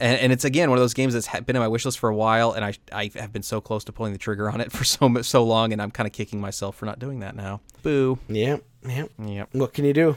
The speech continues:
Speaker 1: What can you do? Well, I'll tell you what we can do. We can talk about other shit that we probably wanna buy that's coming out soon.
Speaker 2: Oh,
Speaker 1: How
Speaker 2: man.
Speaker 1: about this, uh, this Analog? Uh, so the company Analog is putting out a new port. I'll let you take over the story. It is your story.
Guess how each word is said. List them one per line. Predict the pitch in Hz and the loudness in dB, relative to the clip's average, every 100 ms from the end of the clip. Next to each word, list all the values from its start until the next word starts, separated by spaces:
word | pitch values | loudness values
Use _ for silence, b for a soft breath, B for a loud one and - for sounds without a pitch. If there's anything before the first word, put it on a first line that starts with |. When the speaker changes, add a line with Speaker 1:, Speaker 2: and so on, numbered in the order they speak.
| - - | -2 2
Speaker 1:
What | 139 147 | 2 4
can | 143 135 | 4 4
you | 123 | 4
do? | 104 98 | 2 0
Well, | 104 101 | 0 4
I'll | 151 | 2
tell | - 117 | 2 -2
you | 98 | -2
what | 107 | -8
we | 107 | -10
can | 92 90 | -12 -14
do. | 104 - - b b | -14 -16 -20 b b
We | - 160 | -2 0
can | 143 | 4
talk | 123 110 | 4 4
about | 110 107 - B _ _ - | 2 0 -2 B _ _ -4
other | 143 151 135 | 0 4 4
shit | 110 - 113 101 | 4 -2 -2 -2
that | 110 107 | -2 -4
we | |
probably | 101 110 104 107 | -2 2 2 2
wanna | 104 101 | -2 -4
buy | 98 101 98 | -4 -2 -2
that's | 95 | -4
coming | - 101 98 | -4 -4 -4
out | 98 - | -8 -8
soon. | - 98 95 104 | -6 -6 -6 -8
Speaker 2:
Oh, | 127 117 110 | -8 -6 -4
Speaker 1:
How | 131 | 2
Speaker 2:
man. | 180 | 6
Speaker 1:
about | 160 151 - | 6 6 4
this, | 143 - - | 2 4 4
uh, | 127 117 113 | 6 8 6
this | 110 107 - | 4 -2 -2
Analog? | 131 143 123 107 101 98 - - | 0 2 4 4 2 -4 -12 -6
Uh, | 104 98 98 104 | -4 -4 -6 -6
so | 127 | -6
the | 120 117 | -4 -6
company | - 123 101 | 0 0 2
Analog | 123 139 107 101 | 0 2 2 0
is | 101 | -4
putting | - 104 101 | -4 -4 -2
out | 101 | -4
a | 101 | -4
new | 101 104 101 95 | -4 -2 -4 -4
port. | - 104 104 | -4 -2 2
I'll | 156 | 2
let | 139 | 2
you | 135 | 2
take | 143 135 | 2 2
over | 120 | 2
the | 113 | 0
story. | - 123 123 | 2 4 4
It | 113 | 4
is | 117 120 | 2 0
your | 113 | 0
story. | - 117 113 110 110 | 0 0 2 2 0